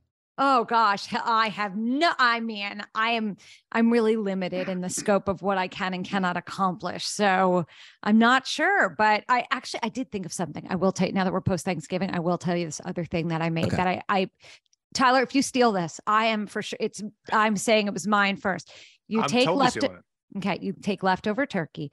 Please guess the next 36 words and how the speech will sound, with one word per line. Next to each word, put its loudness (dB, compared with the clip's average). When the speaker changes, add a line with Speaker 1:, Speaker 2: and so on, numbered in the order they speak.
Speaker 1:
and -2
you 2
chop, 0
Speaker 3:
Uh-huh. -12
Speaker 1:
chop, -2
chop, 0
chop, -4
chop. -10
Everything 4
tastes -2
better 0
chopped. -6
Chop 4
it 0
like 2
you -2
have 0
no 2
teeth, -6
like 0
it's -8
that 2
chopped. -8
Then 4
you 4
saute 2
it -2
in -2
a -4
pan, -4
and 2
so 0
it's -2
hot 0
and -8
delicious. -6